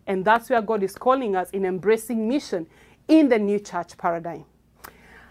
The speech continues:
I really pray that God encourages each one of us and that this message from God is received with love, because it is the Father's heart that we join him in mission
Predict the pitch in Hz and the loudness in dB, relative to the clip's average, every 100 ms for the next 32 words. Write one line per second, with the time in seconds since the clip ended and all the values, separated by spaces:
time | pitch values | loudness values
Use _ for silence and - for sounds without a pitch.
0 | - _ _ _ _ - 240 285 269 - | -20 _ _ _ _ 6 8 8 6 4
1 | 233 214 180 190 226 226 - - 226 208 | 6 6 2 2 2 2 -6 -6 -4 0
2 | 233 233 226 208 196 254 240 240 214 180 | 4 4 2 -4 -4 -6 -4 -2 0 2
3 | 202 214 240 233 220 214 349 262 269 277 | 2 0 0 0 0 0 -2 -2 -4 -2
4 | 269 233 - 254 240 220 190 - 277 196 | -6 -4 2 2 2 2 2 0 -6 -4
5 | 220 233 - 277 269 190 180 196 202 185 | -6 -8 -4 -2 -2 -4 -2 2 2 2
6 | 156 _ _ 214 226 269 226 220 226 240 | -4 _ _ -8 -4 -4 -4 -6 -4 -2
7 | 196 214 254 262 277 226 - 233 202 170 | -2 0 2 4 2 -2 -8 -2 0 -2
8 | _ _ 185 190 165 202 165 156 240 311 | _ _ -4 -4 -2 -6 -6 4 6 6
9 | 294 339 330 - _ 226 208 190 220 320 | 4 2 0 -6 _ -2 -2 0 2 2
10 | - 311 349 | 2 2 2